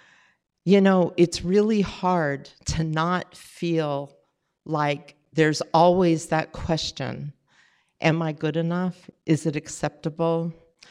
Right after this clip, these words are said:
Are you gonna accept it? Are you gonna love it?"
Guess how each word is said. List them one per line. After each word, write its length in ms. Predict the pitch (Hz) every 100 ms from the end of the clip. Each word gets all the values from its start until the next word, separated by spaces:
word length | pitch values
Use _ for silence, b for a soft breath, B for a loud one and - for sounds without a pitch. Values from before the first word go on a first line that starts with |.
| b b b
Are 120 | 151
you 200 | 147 151
gonna 280 | 160 170 170
accept 500 | - - - 160 -
it? 280 | 156 151 - - _
Are 100 | 147
you 200 | 147 151
gonna 240 | 156 156 143
love 340 | 143 147 143
it?" 280 | 170 175